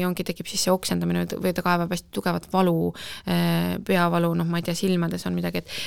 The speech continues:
et siis, et siis loomulikult ja siis tulekski nagu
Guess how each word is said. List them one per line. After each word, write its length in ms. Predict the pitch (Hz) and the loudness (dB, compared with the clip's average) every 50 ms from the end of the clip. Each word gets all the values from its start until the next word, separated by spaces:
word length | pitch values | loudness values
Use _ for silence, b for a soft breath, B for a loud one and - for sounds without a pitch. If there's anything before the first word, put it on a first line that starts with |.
| 226 B - | -10 B -8
et 140 | - - - | -8 -6 -4
siis, 320 | - 170 - - - - | -4 -4 -2 -2 -2 -2
et 280 | 175 175 - - - - | -2 0 -2 -2 -2 0
siis 360 | - 254 240 202 190 - 220 | 0 2 2 2 0 0 0
loomulikult 500 | 214 202 208 220 240 - 214 - - - | 2 2 2 2 0 -2 -4 -6 -2 -4
ja 80 | 185 | -4
siis 180 | 175 190 185 - | -2 -2 -6 -4
tulekski 420 | - 202 180 170 - - - - - | -2 -2 -2 -2 -4 -6 -10 -8 -8
nagu 380 | 170 175 - - 175 - - | -8 -8 -6 -6 -6 -6 -6